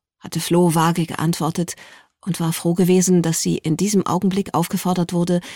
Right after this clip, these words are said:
mit dem Cue ihren ersten Disc zu schießen. Der Anlass, warum sie und ihr Vater unterwegs waren, ging niemanden etwas an. Bei dem Turnier hatten sie und Frederik den zweiten Platz belegt,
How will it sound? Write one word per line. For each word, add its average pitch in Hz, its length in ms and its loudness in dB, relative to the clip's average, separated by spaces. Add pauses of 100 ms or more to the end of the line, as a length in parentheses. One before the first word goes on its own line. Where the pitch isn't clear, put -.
(140)
mit - 480 -4
dem 127 200 -2
Cue 180 460 4
ihren 165 280 0
ersten 175 440 0
Disc - 420 -2
zu - 160 -8
schießen. - 440 -6 (1080)
Der 208 260 -2
Anlass, 214 420 4
warum 165 240 4
sie 185 300 4
und 160 160 0
ihr 160 100 0
Vater 170 380 2
unterwegs 151 460 -2
waren, 156 380 0 (280)
ging 196 280 -2
niemanden 160 540 2
etwas - 280 -6
an. 156 220 -4 (1080)
Bei 220 120 -2
dem 214 260 6
Turnier 202 460 4
hatten 180 260 4
sie 196 200 2
und 170 120 2
Frederik 175 420 0
den 151 160 -2
zweiten 156 360 -2
Platz - 280 -4
belegt, 143 440 -4